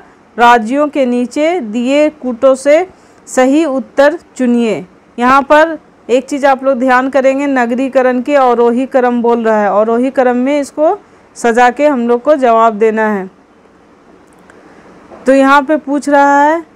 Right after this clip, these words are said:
केरल दिया है, मिजोरम और गोवा और तमिलनाडु। तो सबसे पहले हो जाएगा दोस्तों गोवा, फिर आपका हो जाएगा मिजोरम,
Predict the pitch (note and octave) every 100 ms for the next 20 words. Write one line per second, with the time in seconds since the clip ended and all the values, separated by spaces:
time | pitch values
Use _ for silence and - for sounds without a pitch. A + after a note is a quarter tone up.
0 | _ _ _ B3+ B3+ C4 C#4+ C4 C#4 C#4
1 | C#4 C#4 B3 A#3 B3 C4 C#4+ C4 B3 A#3
2 | A#3 B3 C#4 C4 - A#3+ A#3 A3+ A3 G3+
3 | F3+ G3 _ _ _ _ _ _ - A#3+
4 | B3+ B3 C#4+ C4+ C4 C4+ C#4 C4 C4 C4+
5 | C#4 C4 C4+ C4+ D4+ G4+ - _ _ _
6 | _ _ _ _ _ _ _ _ _ G#3
7 | A3 A#3 B3+ D4 G4+ _ _ _ _ _
8 | _ _ _ _ C4+ C#4 C#4+ C4+ C#4 C#4
9 | C4+ C4+ B3+ B3+ B3+ B3 A3+ B3+ B3+ C4+
10 | D4+